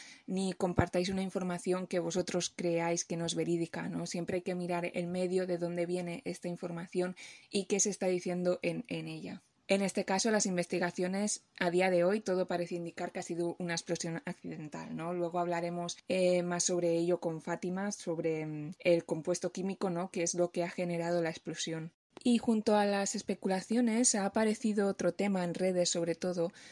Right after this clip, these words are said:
que es el, el romanticismo en torno a, mm, a un suceso trágico, ¿no? Como es este. Se ha hecho viral recientemente un vídeo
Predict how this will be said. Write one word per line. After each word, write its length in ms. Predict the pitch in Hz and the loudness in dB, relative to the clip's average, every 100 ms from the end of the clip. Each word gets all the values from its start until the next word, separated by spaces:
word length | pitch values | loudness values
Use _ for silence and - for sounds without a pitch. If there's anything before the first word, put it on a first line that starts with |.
| - - | -18 -4
que 320 | 196 185 185 | 0 2 2
es 160 | 208 233 | 2 2
el, 560 | 226 214 196 180 175 - | 2 2 4 4 2 0
el 160 | 190 | -2
romanticismo 1080 | 185 180 175 165 175 196 196 180 170 165 - | 0 -2 -4 -6 -6 -4 -4 -4 -6 -8 -8
en 180 | 185 180 | -6 -2
torno 520 | 185 180 180 180 - - | -2 0 -2 -4 -6 -6
a, 400 | 185 180 175 170 | -4 0 0 0
mm, 320 | 165 160 156 175 - | -2 -4 -6 -8 -6
a 100 | 180 | -4
un 180 | 185 180 | -2 -2
suceso 960 | - 196 196 185 - 185 180 170 165 - | -2 -2 0 2 4 4 4 4 0 -4
trágico, 480 | - 190 - 170 160 | -2 -2 0 -2 0
¿no? 160 | 175 185 | 0 0
Como 300 | 202 175 175 | 0 0 0
es 160 | 175 | -2
este. 360 | 180 - 220 254 - - | -4 -4 -4 -6 -8 -10
Se 200 | - 208 | -2 4
ha 60 | 196 | 4
hecho 520 | - - 226 226 226 | 4 4 4 6 4
viral 580 | 208 196 202 202 196 - | 4 2 2 0 0 -4
recientemente 1000 | - 185 180 185 196 190 190 185 180 180 - | -6 -6 -4 -4 -2 -4 -4 -2 0 0 -4
un 260 | 196 185 | -4 -2
vídeo 460 | 180 196 185 180 | -2 -2 -2 -2